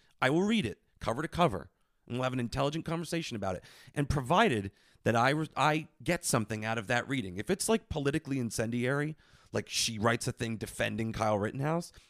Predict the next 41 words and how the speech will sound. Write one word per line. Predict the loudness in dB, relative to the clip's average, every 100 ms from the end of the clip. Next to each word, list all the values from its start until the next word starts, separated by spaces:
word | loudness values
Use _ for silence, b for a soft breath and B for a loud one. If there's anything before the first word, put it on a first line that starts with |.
| _
I | 0
don't | 2
want | 2 0
any | -2 0
part | 0 0
of |
Salma | 0 -2 0
Hayek. | -2 -4 -6 -18 _ _ _ _ _ _
But | 0
if | 0 0
it's | -2
just, | -2 -2 0
like, | -2 -2 -6 b b b b -10
theoretical | -2 2 4 4 4 0
physics | 2 2 4 0 -2 -6 -2
or, | 2 4 6 4 2 b b b _ -20 _ -20 -12 -2
uh, | -2 0
I | 6 6
met | 6 2
someone, | 0 0 2 0
for | 0 -2
instance, | -2 -4 -4
who | 0
wrote | 0
a | -2
disserta-, | -4 -6 -4 -6 -4
her | -4
dissertation | -6 -6 -6 -6 -4 -2
on | 0
rap | -2 -2 -2
music. | -4 -4 -12 -16 _ _ -6
I've | -4
never | -4 -2 -2
been | -2
so | -2 -4
attracted | -2 -6 -8
to | -8
someone | -6 -6
in | -6
my | -8
life. | -10 -12